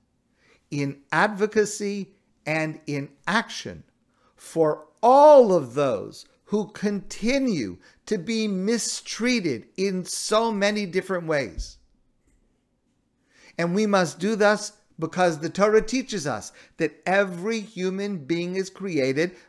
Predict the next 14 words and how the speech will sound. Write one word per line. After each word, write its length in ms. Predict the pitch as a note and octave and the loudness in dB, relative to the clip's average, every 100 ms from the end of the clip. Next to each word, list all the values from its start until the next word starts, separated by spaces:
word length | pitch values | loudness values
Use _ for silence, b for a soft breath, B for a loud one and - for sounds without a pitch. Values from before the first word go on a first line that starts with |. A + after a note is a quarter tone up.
| - | -4
b'tselem 720 | G#3+ - - C3 A#2+ C3 D3 | -2 -2 -4 -4 -2 -2 0
Elokim, 640 | E3 F#3+ G3+ G3+ C4+ C4 C#3 b b b - | 0 2 0 0 0 0 -2 b b b -2
in 380 | F#3+ G#3+ F#3 | 2 2 0
God's 440 | C3 C#3 C#3+ D#3+ D#3 | -2 0 2 0 -4
image, 460 | - B3+ A#3+ D3+ A2 | -4 -2 -2 -4 -6
which 260 | B2+ D3 - | -10 -10 -8
means 500 | D#3 F3 A3 C#4 - B _ | -6 -2 -2 -4 -10 B _
that 120 | D#3 | -8
God 400 | C3 D#3+ D#3 C#3 | -2 0 0 -4
considers 580 | D3+ C#3 - D3+ D#3 - - | -8 -6 -4 -2 -2 -4 -6
every 540 | D#3+ E3+ E3 D#3 G#3 | 0 0 -2 -4 -6
single 560 | A3 - D3 D#3 E3 E3+ | -6 -6 -6 -4 -4 -4
human 480 | E3 F3+ F3+ F#3 E3 | -6 -6 -6 -6 -4
being 420 | A#3+ C4 F#3 A2+ | -2 -2 -2 -6